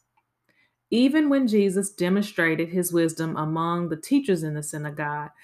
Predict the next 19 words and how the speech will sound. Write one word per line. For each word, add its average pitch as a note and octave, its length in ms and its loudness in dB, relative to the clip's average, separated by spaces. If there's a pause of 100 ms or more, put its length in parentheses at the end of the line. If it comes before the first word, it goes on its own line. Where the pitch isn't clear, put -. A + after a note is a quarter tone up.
(140)
they A3+ 100 2
still F#3+ 300 2
rejected F3 560 0
him. F3+ 400 -2 (1040)
We D4 220 8
can D4+ 200 4
hinder C4 400 4
the F#3 140 2
work E3+ 240 0
of D#3 140 -8
God D#3+ 300 0
in D3+ 120 -6
our D3+ 160 -6
own C4 300 4
lives D3 320 -4
by F3+ 100 -2
our G3+ 160 2
own G#3+ 260 0
disbelief. G#3+ 640 0